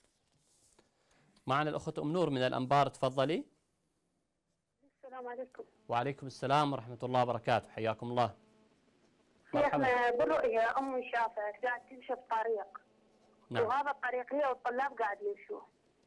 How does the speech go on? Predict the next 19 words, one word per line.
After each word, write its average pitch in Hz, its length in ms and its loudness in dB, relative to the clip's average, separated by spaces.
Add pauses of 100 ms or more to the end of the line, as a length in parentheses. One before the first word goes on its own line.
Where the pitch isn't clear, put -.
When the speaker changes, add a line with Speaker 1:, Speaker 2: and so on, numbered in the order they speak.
Speaker 1:
نعم. 110 200 -6 (180)
Speaker 2:
فشافت 277 580 -4
ثلاث 294 240 -2
رقيات 254 520 0 (100)
بالطريق. 202 680 -6 (260)
Speaker 1:
شنو 165 240 -6
شافت 147 300 2
Speaker 2:
فقالت 135 100 0
Speaker 1:
عفوا؟ 156 280 2
Speaker 2:
لنا 208 360 0 (800)
ثلاث 359 240 0
رقيات. 208 540 -2 (1400)
رقي، - 280 -4
رقي. 233 180 0
Speaker 1:
آه، 147 80 2 (220)
ها، 98 40 -8
ثلاث 139 240 -6
رقيات، 117 460 -2
نعم. 117 200 0